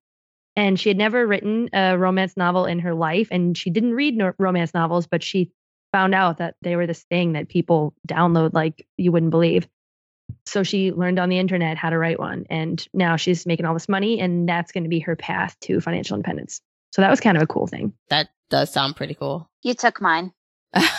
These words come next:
Speaker 1: Yeah, yeah. We try to mix it up and get people doing interesting things because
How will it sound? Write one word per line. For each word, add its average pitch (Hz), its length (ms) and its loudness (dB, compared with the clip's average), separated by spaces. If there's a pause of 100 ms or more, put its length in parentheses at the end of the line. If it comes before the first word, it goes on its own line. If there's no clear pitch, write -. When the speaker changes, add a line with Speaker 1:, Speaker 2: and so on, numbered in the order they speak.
(720)
Speaker 1:
Yeah, 185 320 2
yeah. 220 160 0
We 311 220 0
try 403 240 -2
to 392 100 0
mix 262 260 -2
it 233 60 0
up 214 200 0
and 202 140 -4
get 196 200 -2
people 220 340 -2
doing 196 240 0
interesting 175 400 -4
things 160 280 -4
because 240 300 2